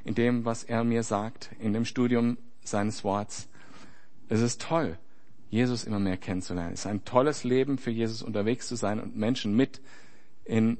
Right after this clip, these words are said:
sein Reich zu ziehen. Und wenn ich sterbe, dann habe ich noch mehr von Jesus. Ein Gewinn. Neben dem Gewinn, den ich jetzt habe, habe ich noch mehr Gewinn.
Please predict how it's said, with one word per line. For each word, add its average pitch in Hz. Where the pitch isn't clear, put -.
sein 107
Reich 104
zu -
ziehen. 80
Und 113
wenn 127
ich 139
sterbe, 170
dann 107
habe 123
ich -
noch 123
mehr 90
von 80
Jesus. 80
Ein 92
Gewinn. 92
Neben 95
dem 101
Gewinn, 101
den 98
ich 92
jetzt 110
habe, 110
habe 101
ich -
noch 104
mehr 95
Gewinn. 90